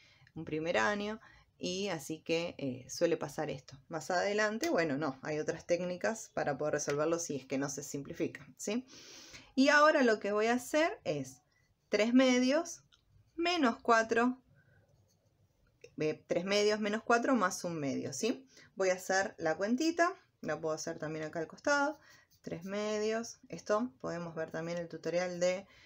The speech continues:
eh, sumas y restas de fracciones, ¿sí? También se los voy a dejar por ahí. Más un medio. Bueno, podemos usar esta técnica.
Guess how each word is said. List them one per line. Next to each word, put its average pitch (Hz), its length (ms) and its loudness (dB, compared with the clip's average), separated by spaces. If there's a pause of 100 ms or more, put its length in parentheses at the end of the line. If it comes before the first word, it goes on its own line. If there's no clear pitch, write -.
(220)
eh, 151 420 0
sumas 175 340 -6
y 156 60 -4
restas 165 480 -6
de 151 100 -6
fracciones, 302 1040 -2
¿sí? 247 500 -6
También 160 220 -12
se - 80 -6
los 170 100 -12
voy 151 80 -14
a - 20 -12
dejar 151 200 -10
por 196 140 -4
ahí. 262 360 0 (600)
Más 175 220 -8
un 165 160 -6
medio. - 380 -16 (1700)
Bueno, 262 280 4 (440)
podemos 175 320 -12
usar 170 240 -8
esta 226 240 -10
técnica. 294 600 -4